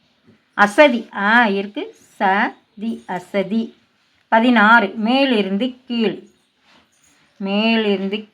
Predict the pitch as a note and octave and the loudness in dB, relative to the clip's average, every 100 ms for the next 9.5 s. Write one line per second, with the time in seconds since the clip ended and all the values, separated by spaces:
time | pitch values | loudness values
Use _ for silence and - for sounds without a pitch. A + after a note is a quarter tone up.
0 | _ G3 G#3 A3+ - E3+ F3+ G#3 E3+ F3 | _ -4 -4 -6 -4 -4 -2 -2 0 2
1 | G3 F#3 - _ _ _ _ _ _ _ | 2 0 -8 _ _ _ _ _ _ _
2 | _ _ _ _ _ _ _ _ _ _ | _ _ _ _ _ _ _ _ _ _
3 | _ _ _ _ - G3 G#3+ G#3 F3+ E3 | _ _ _ _ -12 -6 -4 -4 -8 -14
4 | _ - - E3 E3 D#3 D#3 _ _ _ | _ -18 -14 -14 -12 -12 -16 _ _ _
5 | _ _ _ _ _ _ _ _ _ _ | _ _ _ _ _ _ _ _ _ _
6 | _ _ A#3+ C#4+ E4+ D#4+ E4 G#3+ C4 D#4 | _ _ 2 2 4 2 2 4 4 6
7 | C#4+ C4+ C4 D4+ A3+ A3 A#3+ B3+ G#3 G#3+ | 4 4 2 0 0 4 2 4 2 2
8 | B3+ C#4+ D4 B3+ A3+ A3 B3+ D#4+ - A3+ | 2 2 0 -2 -2 0 0 -2 -4 0
9 | A#3 C4 A3 F3+ | 2 4 2 -2